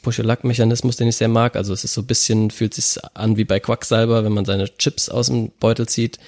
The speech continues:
äh, und halt nicht, äh, zu viele Knallerbsen ziehen will. Und hier darf man halt nicht zu viele Nachtsymbole aufdecken. Und man, äh,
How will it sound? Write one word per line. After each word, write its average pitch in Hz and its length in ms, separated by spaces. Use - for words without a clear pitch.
äh, 107 340
und 107 500
halt 101 220
nicht, - 320
äh, 101 420
zu - 160
viele 104 340
Knallerbsen 113 640
ziehen 113 280
will. 110 160
Und 104 120
hier 107 220
darf - 220
man 107 140
halt - 160
nicht - 160
zu - 100
viele 98 260
Nachtsymbole 123 600
aufdecken. 113 540
Und - 80
man, 90 240
äh, 69 440